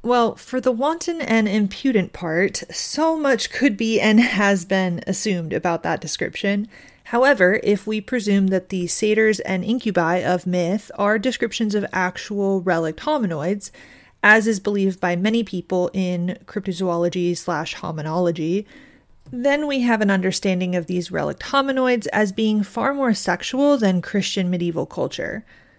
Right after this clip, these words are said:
It's certainly possible that the girl just refused to comport with the standards expected by medieval minor nobility. And again, Neanderthals were supposed to have bred with modern humans quite regularly, according to scientific establishment,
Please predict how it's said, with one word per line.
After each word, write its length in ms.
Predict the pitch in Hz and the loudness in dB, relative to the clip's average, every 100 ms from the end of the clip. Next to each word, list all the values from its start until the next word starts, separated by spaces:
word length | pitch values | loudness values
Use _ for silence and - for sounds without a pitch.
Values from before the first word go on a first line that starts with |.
| - - - | -20 -20 -8
It's 160 | 214 190 | -6 0
certainly 360 | 233 196 262 | 0 2 -2
possible 580 | 247 214 196 - 185 190 | -2 -2 -2 -2 -2 -2
that 140 | 185 | -2
the 80 | 190 | -6
girl 240 | 185 202 202 | -2 0 2
just 260 | 214 - | 0 -2
refused 480 | 208 - 214 233 - | -6 -4 -2 -2 -2
to 80 | 240 | -4
comport 480 | 220 208 - 196 - | -2 -2 0 0 0
with 140 | 196 | -6
the 60 | 196 | -6
standards 500 | - 190 185 190 185 | 0 0 2 -2 -2
expected 580 | 190 - 185 - 175 | -6 -2 -2 0 -4
by 160 | 175 175 | -2 -2
medieval 480 | 180 180 180 170 175 | 0 -2 -2 -2 -2
minor 300 | 170 160 160 | -2 -4 -6
nobility. 680 | 160 165 196 - 80 - 190 _ _ _ _ _ | -4 2 2 2 -6 -10 -12 _ _ _ _ _
And 140 | 233 220 | 2 4
again, 460 | 220 214 175 202 | 4 4 4 4
Neanderthals 760 | 208 208 214 233 226 202 196 196 | 4 4 4 0 2 2 2 2
were 120 | 196 | 0
supposed 440 | - - 220 214 - | -2 4 6 6 4
to 80 | |
have 140 | 220 180 | 0 2
bred 220 | 196 190 | 2 4
with 160 | 190 190 | 0 -2
modern 300 | 185 185 180 | -2 0 0
humans 460 | 196 180 175 175 - | 0 0 -2 -6 -12
quite 400 | - - 285 - | -18 -2 0 2
regularly, 560 | 254 262 196 160 107 - | 2 2 2 2 0 -4
according 400 | 196 - 196 185 | -6 -2 -2 0
to 100 | 180 | -2
scientific 540 | 160 170 175 185 190 185 | -4 -2 -2 -4 -6 -6
establishment, 680 | - 196 170 175 - - | 0 0 0 -4 -8 -10